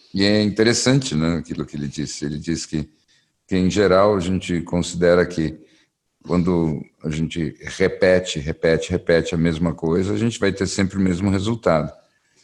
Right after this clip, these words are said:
E aí ele diz, "Bom, se a gente tá num mundo em que as coisas são previsíveis, sim,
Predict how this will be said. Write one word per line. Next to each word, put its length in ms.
E 160
aí 80
ele 160
diz, 260
"Bom, 480
se 160
a 60
gente 260
tá 100
num 140
mundo 420
em 80
que 120
as 120
coisas 460
são 760
previsíveis, 760
sim, 360